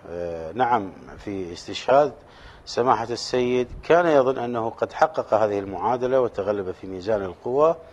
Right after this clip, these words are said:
آه، ال-، منذ البارحة واليوم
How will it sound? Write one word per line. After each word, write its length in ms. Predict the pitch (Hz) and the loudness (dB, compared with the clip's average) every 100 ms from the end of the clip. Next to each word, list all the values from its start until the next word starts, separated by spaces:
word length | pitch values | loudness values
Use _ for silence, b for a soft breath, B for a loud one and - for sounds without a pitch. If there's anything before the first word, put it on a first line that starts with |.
| B B B B B - | B B B B B -4
آه، 340 | 98 107 101 110 | 0 2 2 0
ال-، 760 | 107 101 101 101 107 104 104 | -2 -6 -8 -4 0 0 -2
منذ 300 | 107 151 175 | -2 -2 0
البارحة 1080 | 175 165 - 117 117 113 160 170 123 - 101 | 2 2 0 -6 0 4 6 4 2 4 4
واليوم 640 | 98 98 95 120 147 160 | 4 2 0 2 4 4